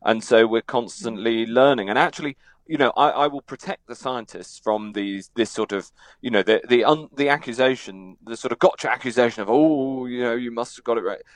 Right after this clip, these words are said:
You, you know, we're constantly learning, and we'll change the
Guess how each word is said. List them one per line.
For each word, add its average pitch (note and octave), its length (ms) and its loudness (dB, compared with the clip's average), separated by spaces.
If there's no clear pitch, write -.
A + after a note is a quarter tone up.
You, - 180 -14
you E3+ 160 -8
know, D3 180 2
we're C#3+ 100 -6
constantly C3+ 680 -2
learning, B2 520 -2
and B2+ 220 0
we'll C3 220 0
change C3+ 640 -8
the A#2 360 0